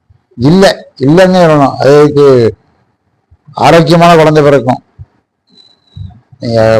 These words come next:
ப-, பயப்படாம கல்யாணம் முடிச்சு வைக்கலாம், ஒரு பிரச்சனையும் வராது. வேற சந்தேகம் இருந்தா எனக்கு கமெண்ட்ல தெரிவிங்க, பதில் சொல்றேன். நிறைய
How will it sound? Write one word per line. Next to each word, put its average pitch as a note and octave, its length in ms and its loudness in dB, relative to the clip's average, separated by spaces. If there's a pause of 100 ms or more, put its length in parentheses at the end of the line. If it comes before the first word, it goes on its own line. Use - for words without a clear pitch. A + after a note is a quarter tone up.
(100)
ப-, B2+ 220 -4 (460)
பயப்படாம C#3+ 520 0
கல்யாணம் C3 320 0
முடிச்சு A#2+ 220 -2
வைக்கலாம், B2+ 320 -2 (640)
ஒரு B2 180 -2 (100)
பிரச்சனையும் B2+ 460 -2
வராது. A#2+ 340 0 (2500)
வேற C#3+ 260 2 (720)
சந்தேகம் C#3+ 320 0
இருந்தா C#3 260 0
எனக்கு B2+ 220 -2 (180)
கமெண்ட்ல B2+ 440 -2
தெரிவிங்க, A#2+ 380 -2 (320)
பதில் B2 360 -4
சொல்றேன். B2 340 -2 (1120)
நிறைய C#3 260 0